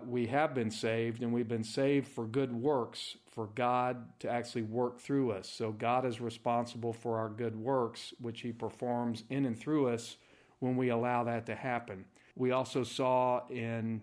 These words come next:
verse twenty-two that we're now built together into a dwelling of God in the Spirit. So we have the Holy Spirit living inside of us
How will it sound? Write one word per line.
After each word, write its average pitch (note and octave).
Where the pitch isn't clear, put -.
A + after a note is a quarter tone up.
verse B2+
twenty-two D#3
that A2+
we're B2
now B2
built C3+
together A#2+
into B2
a A2
dwelling A#2+
of A2+
God A2+
in B2+
the A2
Spirit. A2+
So -
we A#2
have A#2+
the A2
Holy B2
Spirit C3+
living C3+
inside B2+
of G#2+
us G#2